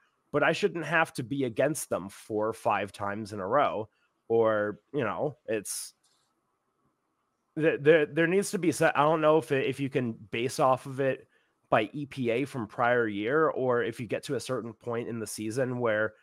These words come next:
like, you get to your district championship or you get to the,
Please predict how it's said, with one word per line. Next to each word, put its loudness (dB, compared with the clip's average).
like, 0
you -4
get -2
to -6
your -2
district -10
championship -4
or 4
you -2
get 0
to -6
the, 2